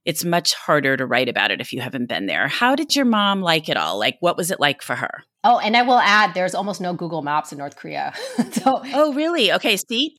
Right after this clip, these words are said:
Speaker 2: No, but you know what? You're gonna laugh. So that leads into the thing with my mom. So, you know, my mother is from North Korea, and students were all like, "Oh, she's gonna have such an emotional reaction." But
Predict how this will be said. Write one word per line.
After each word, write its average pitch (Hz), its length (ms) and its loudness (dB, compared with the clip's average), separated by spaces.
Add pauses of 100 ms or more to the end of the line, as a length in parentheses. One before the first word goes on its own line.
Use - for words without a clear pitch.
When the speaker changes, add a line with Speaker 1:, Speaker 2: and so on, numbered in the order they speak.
Speaker 2:
No, 277 160 4
but 262 140 0
you 233 120 -2
know 254 100 2
what? 247 120 4
You're 220 120 -4
gonna 208 140 0
laugh. 208 280 6
So 190 100 -8
that 202 200 4
leads 285 200 -4
into 226 220 -6
the 208 80 -10
thing 143 120 -8
with 147 100 -10
my 175 100 -4
mom. 320 400 -4 (240)
So, 190 580 0 (160)
you 226 160 -4
know, 208 240 4
my 262 140 2
mother 302 260 4
is 277 160 -2
from 370 480 4
North 302 240 0
Korea, 190 560 2
and 175 260 -6
students 294 320 -4
were 269 80 2
all 247 120 8
like, 214 180 2
"Oh, 294 200 2
she's 269 180 -6
gonna 269 140 -4
have 262 140 -2
such 262 200 -2
an 269 60 -4
emotional 240 420 -2
reaction." 240 680 -2 (400)
But 214 260 4